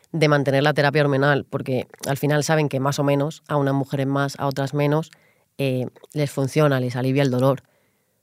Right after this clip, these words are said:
También hay que decir que hay un debate entre, mm, los mismos investigadores,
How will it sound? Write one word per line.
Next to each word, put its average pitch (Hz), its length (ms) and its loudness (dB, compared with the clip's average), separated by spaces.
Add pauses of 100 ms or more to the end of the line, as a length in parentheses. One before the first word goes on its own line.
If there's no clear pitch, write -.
(100)
También 151 220 4
hay 156 60 4
que 156 80 6
decir 160 300 2
que 160 180 6
hay 143 280 0 (340)
un 151 360 0
debate 175 500 4
entre, 131 840 -2
mm, - 540 -14
los 143 120 -2
mismos 147 280 2
investigadores, 160 720 2